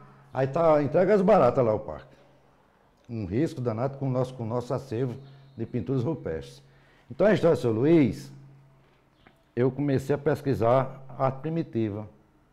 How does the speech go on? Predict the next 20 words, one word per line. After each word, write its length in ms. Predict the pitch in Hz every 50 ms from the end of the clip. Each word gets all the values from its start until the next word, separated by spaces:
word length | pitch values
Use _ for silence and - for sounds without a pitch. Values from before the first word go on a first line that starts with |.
| _ _ _ _ _ _ _ _ _ _ _ _ _ -
Aí 100 | - -
eu 160 | 180 196 196
vi 240 | 151 131 127 156 190
a 60 | 180
beleza 600 | 135 135 135 170 226 226 196 143 - 196 175 -
que 60 | 139 160
aqueles 340 | 165 - - 170 151 -
caras 280 | - - 151 135 123 -
faziam 440 | - - 147 117 90 87 107 127 123
com, 200 | - - 139 135
com, 180 | 135 127 127
com 180 | - - - 131
toscos 540 | - - - 185 196 202 - - - 175 -
materiais, 840 | - 160 139 135 147 151 135 120 110 104 104 104 110 113 - - - - - _ _ _ _ _ _ _ -
com, 140 | - 156 147
com 160 | - - 151
sangue, 420 | - - - 131 131 139 135 139
com 100 | 139 131
fezes, 720 | 120 - - - 131 139 131 127 120 117 123 120 - - - - - - - _ _
com, 240 | _ - 147 139 123